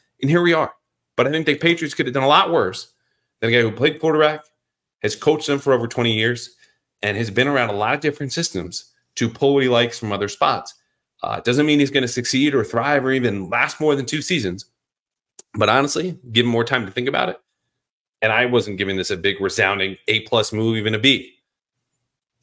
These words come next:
There might, there's probably a higher floor here with Alex Van Pelt, given the lack of talent in his background, than there would have been with Nick Caley as a first year,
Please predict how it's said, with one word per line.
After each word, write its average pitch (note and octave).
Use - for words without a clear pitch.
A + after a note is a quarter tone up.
There B2+
might, C#3+
there's B2+
probably D3+
a G#2
higher B2
floor A#2+
here G2
with F#2
Alex F#2+
Van F2+
Pelt, F#2+
given A#2+
the A2+
lack A2
of G2+
talent A2
in F#2+
his G2
background, A#2
than G#2+
there A2
would A#2
have G#2+
been G2+
with G2
Nick G2+
Caley E2+
as F#2
a F#2+
first B2
year, F#2+